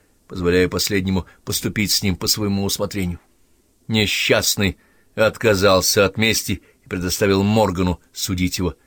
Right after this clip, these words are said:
Невольник был немедленно изрублен в куски. Морган прожил в Гибралтаре пять недель.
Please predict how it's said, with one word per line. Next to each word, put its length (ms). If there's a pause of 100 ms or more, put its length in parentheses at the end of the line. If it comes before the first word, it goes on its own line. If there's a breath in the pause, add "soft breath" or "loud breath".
(420)
Невольник 420
был 200 (240)
немедленно 480
изрублен 500
в 60
куски. 360 (1500)
Морган 600
прожил 460
в 80
Гибралтаре 680
пять 380
недель. 420